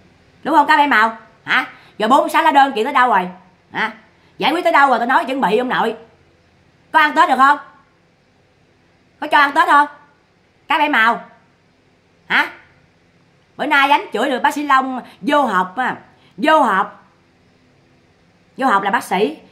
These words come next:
có học làm ể. Làm ể, ể với xứ người.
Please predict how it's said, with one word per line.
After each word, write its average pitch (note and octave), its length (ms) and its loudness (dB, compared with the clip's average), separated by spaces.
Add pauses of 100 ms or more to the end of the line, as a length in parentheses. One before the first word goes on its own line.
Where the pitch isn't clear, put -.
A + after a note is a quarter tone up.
(140)
có C4+ 100 2
học G3 280 -2
làm F#3+ 120 -2
ể. F#3 340 -2 (720)
Làm G3 160 -4
ể, F#3+ 380 -2 (360)
ể F#3 220 -2
với C4+ 80 -6
xứ C#4+ 100 -4
người. G3 340 -6